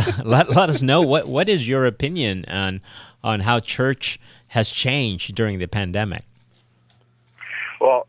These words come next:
Speaker 2: uh, let me ask a really quick question before I proceed.
Speaker 1: Sure.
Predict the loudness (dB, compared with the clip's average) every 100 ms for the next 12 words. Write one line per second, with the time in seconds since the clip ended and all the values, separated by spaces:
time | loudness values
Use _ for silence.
0 | -6 -6 _ -4 0 0 0 -2 2 2
1 | 2 -4 2 2 2 -4 -8 -14 _ -16
2 | 2 4 4 2 -4 -2 -2 -2 0 0